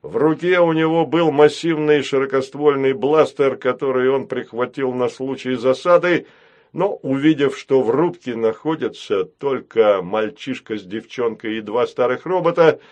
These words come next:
грохотун сунул бластер в кобуру. «Привет, ученая селедка!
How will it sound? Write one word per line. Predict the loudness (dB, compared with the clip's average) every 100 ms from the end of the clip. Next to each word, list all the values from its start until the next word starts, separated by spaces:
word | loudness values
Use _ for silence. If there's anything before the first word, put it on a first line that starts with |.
| _ _ _
грохотун | -4 0 2 4 2 2 -4 -4
сунул | -4 -4 0 0 0
бластер | -2 0 0 -2 -2 -2
в |
кобуру. | -2 -4 -2 -4 -6 _ _ _ _ _ _ _ _ _ _ _ _
«Привет, | -8 0 4 6 6 8 6 4 -2 _
ученая | -8 -6 -4 2 2 6 4 4
селедка! | 2 -2 -2 2 0 0 -8 -12 -12